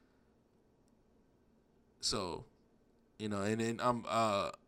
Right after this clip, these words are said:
I'm eliminating people that are, aren't doing shit for me.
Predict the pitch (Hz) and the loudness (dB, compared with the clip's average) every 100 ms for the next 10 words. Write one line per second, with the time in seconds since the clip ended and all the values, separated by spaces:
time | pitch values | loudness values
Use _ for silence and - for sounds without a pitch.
0 | _ _ _ - 131 120 117 156 160 151 | _ _ _ -2 4 6 10 10 8 6
1 | 135 123 - 160 139 123 113 110 107 - | 6 4 4 4 4 4 4 0 -4 -10
2 | - _ - _ _ _ - - 123 117 | -20 _ -20 _ _ _ -18 2 4 4
3 | - - _ 117 120 117 117 107 104 - | 2 -14 _ 4 6 8 8 6 0 -4
4 | _ 131 143 131 139 123 - 135 104 117 | _ 4 4 4 2 2 4 4 2 -6
5 | 104 85 62 | -8 -10 -14